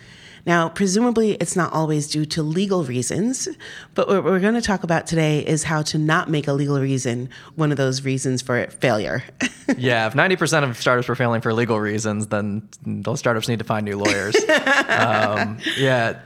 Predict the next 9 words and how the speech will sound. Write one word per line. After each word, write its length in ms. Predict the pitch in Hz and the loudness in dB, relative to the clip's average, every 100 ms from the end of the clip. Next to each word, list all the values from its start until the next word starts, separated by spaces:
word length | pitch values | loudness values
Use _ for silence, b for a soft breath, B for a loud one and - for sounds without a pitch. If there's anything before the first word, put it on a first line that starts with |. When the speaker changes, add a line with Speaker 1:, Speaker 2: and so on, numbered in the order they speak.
| - | -6
Speaker 2:
it's 600 | 127 117 - - - - - - | -2 -2 -4 -6 -8 -10 -18 -12
usually 540 | 139 135 170 131 120 113 | 0 2 4 4 2 2
has 200 | 117 107 | 2 0
something 260 | 110 107 | 0 -2
to 60 | 107 | -2
do 220 | 107 104 | -2 -2
with 300 | 101 98 - | -4 -6 -6
the 80 | 117 | -2
market, 500 | 123 117 120 104 | 0 0 -2 -4